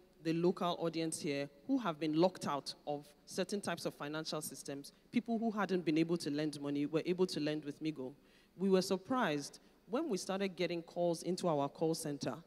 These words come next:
from consumers in the U S, in the U K,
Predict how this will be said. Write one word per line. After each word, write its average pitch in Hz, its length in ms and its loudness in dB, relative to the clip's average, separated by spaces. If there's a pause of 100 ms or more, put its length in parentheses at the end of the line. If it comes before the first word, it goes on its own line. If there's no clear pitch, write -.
(540)
from 180 280 2
consumers 208 600 2
in 170 100 0
the 160 80 -2
U 170 260 4
S, 143 320 -2
in 180 120 0
the 175 80 -6
U 196 180 0
K, 156 300 0